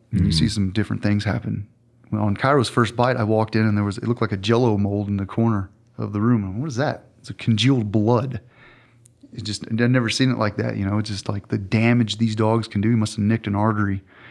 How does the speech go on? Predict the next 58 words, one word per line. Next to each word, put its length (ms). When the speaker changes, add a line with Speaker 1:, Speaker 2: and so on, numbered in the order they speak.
Speaker 2:
Oof. 220
Speaker 1:
And 100
the 60
guy 160
just 180
s-, 320
started 280
squirting 580
so 120
much 240
blood, 280
it 100
just, 180
you 60
know. 240
Speaker 2:
Coagulated 640
in 60
the 40
corner. 280
Speaker 1:
Coagulated 240
in 60
the 60
corner. 220
And 80
look, 240
I'm 80
like, 120
"What 120
is 160
that?" 160
And 100
I've 120
seen 180
some 240
weird 340
stuff. 520
Speaker 2:
Who 100
brought 160
this 160
bowl 260
of 80
Jell-O 380
in 100
Speaker 1:
Right. 260
Speaker 2:
here? 140
Speaker 1:
That's 160
exactly 540
what 160
went 160
through 80
my 140
<laughs> 200
mind. 340
And 220
I 20
was 120
like, 240
"Oh, 100